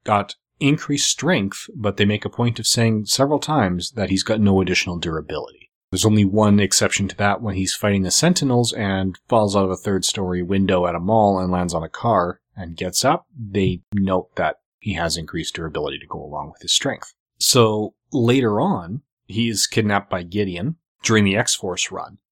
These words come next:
and Gideon runs some experiments on him to see if he can absorb other energies, which now he either is able to absorb some energies or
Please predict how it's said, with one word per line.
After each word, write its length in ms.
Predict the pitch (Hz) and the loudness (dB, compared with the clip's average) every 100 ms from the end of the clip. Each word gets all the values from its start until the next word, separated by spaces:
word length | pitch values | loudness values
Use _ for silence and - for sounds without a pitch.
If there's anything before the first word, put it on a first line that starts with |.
| _ | _
and 300 | 107 101 98 | 0 2 2
Gideon 260 | 117 110 104 | 2 2 2
runs 180 | 104 98 | 0 0
some 140 | 98 | -4
experiments 560 | 92 - 123 117 110 - | -6 0 2 4 2 2
on 140 | 107 | 2
him 80 | 101 | 2
to 100 | 95 | 0
see 160 | - | -2
if 80 | 95 | -4
he 80 | 98 | -6
can 160 | 92 90 | -6 -6
absorb 320 | 87 92 85 | 0 -2 0
other 240 | 107 113 | 2 2
energies, 460 | 107 104 101 107 101 | 2 -2 -2 -4 -4
which 480 | 92 - - - - _ _ | -6 -6 -8 -10 -12 _ _
now 380 | 120 120 120 123 | 2 4 4 2
he 200 | - 113 | -6 -2
either 220 | 107 104 | 0 0
is 160 | 101 95 | 0 2
able 200 | 98 95 | 0 0
to 240 | - 98 | -4 -4
absorb 400 | 87 90 107 101 | -4 0 0 0
some 240 | - 110 104 | 0 0 0
energies 600 | 101 101 98 98 95 87 | 2 0 0 0 0 -4
or 440 | 113 92 87 90 | -4 -2 -2 -2